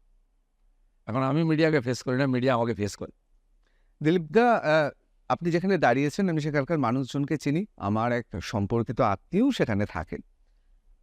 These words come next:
Speaker 2: সল্টলেক হলে আমি চিন্তা করতাম না, কিন্তু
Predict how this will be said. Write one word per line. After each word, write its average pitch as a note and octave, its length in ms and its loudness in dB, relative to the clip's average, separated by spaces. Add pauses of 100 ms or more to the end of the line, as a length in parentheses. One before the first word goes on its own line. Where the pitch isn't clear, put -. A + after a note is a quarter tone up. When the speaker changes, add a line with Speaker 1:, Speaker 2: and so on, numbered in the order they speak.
Speaker 2:
সল্টলেক F#3+ 560 0
হলে A#3 160 4
আমি F#3 140 2
চিন্তা C#3 280 -2
করতাম F2+ 360 -10
না, D#2 160 -12 (1500)
কিন্তু D3 200 0